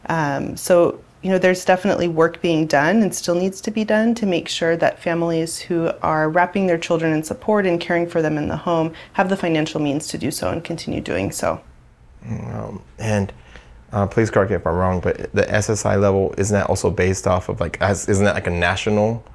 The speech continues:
Speaker 2: or is that
Speaker 1: Yeah,
Speaker 2: it's
Speaker 1: S S,
Speaker 2: Yeah.
Speaker 1: mm-hmm. S S I is a federal program, yeah,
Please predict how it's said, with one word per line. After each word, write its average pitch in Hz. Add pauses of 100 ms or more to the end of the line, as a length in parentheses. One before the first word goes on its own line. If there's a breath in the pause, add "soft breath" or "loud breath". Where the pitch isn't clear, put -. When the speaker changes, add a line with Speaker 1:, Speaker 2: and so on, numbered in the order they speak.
(180)
Speaker 2:
or 95
is 90
that 92 (160)
Speaker 1:
Yeah, 196
Speaker 2:
it's 208
Speaker 1:
S 208
S, - (180)
Speaker 2:
Yeah. 233
Speaker 1:
mm-hmm. -
S 214
S 214
I 196
is 190
a 180
federal 165
program, 165 (240)
yeah, -